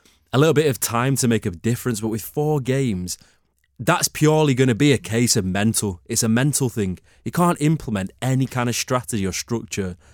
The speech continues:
apart from basically just giving him his experience and his motivation to try and get him out of it. But it's, it's a chaotic situation, isn't it, for Leeds? Three managers in a season.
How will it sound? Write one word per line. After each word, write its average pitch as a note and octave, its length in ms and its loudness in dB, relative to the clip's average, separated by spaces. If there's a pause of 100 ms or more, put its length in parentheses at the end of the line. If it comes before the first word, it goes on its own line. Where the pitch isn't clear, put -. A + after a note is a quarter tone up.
(100)
apart A#2+ 340 0
from G#2 120 0
basically A#2 460 2
just - 360 -4 (420)
giving A#2+ 320 2
him G2+ 180 0
his G#2+ 380 2
experience A2+ 680 0
and F#2 120 -2
his F2+ 120 -4
motivation G2 760 -2
to - 100 -4
try F#2 180 -4
and E2+ 100 -8
get F#2+ 160 -2
him F2+ 100 -4
out A2+ 220 -2
of A2+ 120 -6
it. G2 160 -4
But G2+ 220 -4 (560)
it's, - 500 -2 (380)
it's G2+ 160 -6
a A2+ 40 -6
chaotic B2+ 500 -4
situation, A2+ 580 -4
isn't B2+ 180 -4
it, B2+ 60 -12
for A2 80 -6
Leeds? G2 200 -4
Three D#3 300 0
managers D3 460 -2
in G2 80 -2
a F2 60 -4
season. B2 500 -2